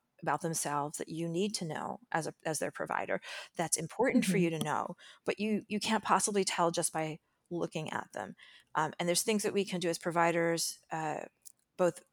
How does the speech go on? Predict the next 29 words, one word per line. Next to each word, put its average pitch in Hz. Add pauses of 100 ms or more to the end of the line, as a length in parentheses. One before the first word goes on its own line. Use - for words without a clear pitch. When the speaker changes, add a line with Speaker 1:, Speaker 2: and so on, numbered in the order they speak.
Speaker 1:
nonverbal 180
and 208
verbal 185
cues - (440)
to, 165
um, 156 (200)
express, -
uh, - (100)
to -
our 160
patients 160
that -
this -
is 156
a 156 (140)
brave 160
and 151
safe -
space -
where 156
they 147
can, 151 (480)
uh, 147
disclose -
this -
information 151
without, 151 (240)
without 151
fear. -